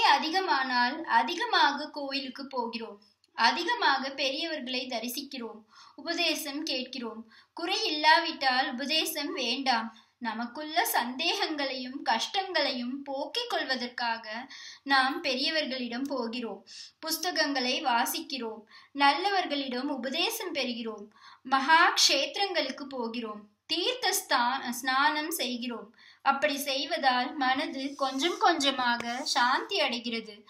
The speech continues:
முழுவதும் சா-, சாந்தி அடைந்தவர்கள் வெட்டினாலும், குத்தினாலும், பூஷித்தாலும், தூஷித்தாலும் ஆனந்தமாக இருக்கிறார்கள். புஸ்தகம் வாசித்தல், குரு தரிசனம் செய்தல் முதலியவற்றால்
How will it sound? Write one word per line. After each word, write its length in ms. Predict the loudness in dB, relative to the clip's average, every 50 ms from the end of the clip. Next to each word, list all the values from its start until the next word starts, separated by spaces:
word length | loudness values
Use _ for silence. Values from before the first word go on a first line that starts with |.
| -20 -18 -18 -18 -12 -4
முழுவதும் 720 | -2 0 0 0 0 0 2 2 2 2 0 -2 -4 -2
சா-, 420 | 4 6 8 8 8 8 6 4 2
சாந்தி 440 | 2 4 4 4 2 2 2 4 4
அடைந்தவர்கள் 760 | 4 4 2 0 -4 -4 -4 -4 -6 -6 -8 -8 -8 -8 -10 -12 -14 -18 -20 -20 _ -4 0
வெட்டினாலும், 840 | 0 0 0 0 -2 -2 0 2 4 6 6 6 4 4 0 -2 -4 -4
குத்தினாலும், 880 | -6 -10 -14 -10 -6 -4 -2 0 2 2 4 4 2 0 0 -2 -2 -2 -2
பூஷித்தாலும், 960 | -2 -4 -2 -2 0 0 0 -2 -2 2 4 4 6 6 4 0 -2 -4 -4 -4
தூஷித்தாலும் 960 | -4 -6 -4 -2 0 0 -2 -2 -2 2 4 4 4 4 2 0 -4 -6 -8 -10 -12 -16 -18 -18 -18 -6 0 2 2 4
ஆனந்தமாக 800 | 4 2 2 2 0 0 0 0 0 0 0 0 0 0 -2 -2
இருக்கிறார்கள். 760 | -2 -2 -2 -2 -2 -2 0 0 0 0 -2 -4 -10 -12 -14 -16 -20 -20 -20 -20 -20 -20 _ _
புஸ்தகம் 560 | -8 -4 -4 -2 -2 -2 0 2 2 2 2 4
வாசித்தல், 680 | 4 4 4 4 2 -2 -6 -8 -8 -6 -6 -6 -6 -6 -8 -12 -12 -10 -8
குரு 240 | -6 -4 -4 -4 -4 0 2
தரிசனம் 560 | 2 2 4 4 4 2 2 2 0 -2 -2
செய்தல் 580 | -2 -2 -2 -2 -2 -4 -6 -6 -8 -8 -8 -8
முதலியவற்றால் 840 | -8 -6 -6 -4 -4 -4 -4 -6 -6 -6 -4 -2 0 0 0 0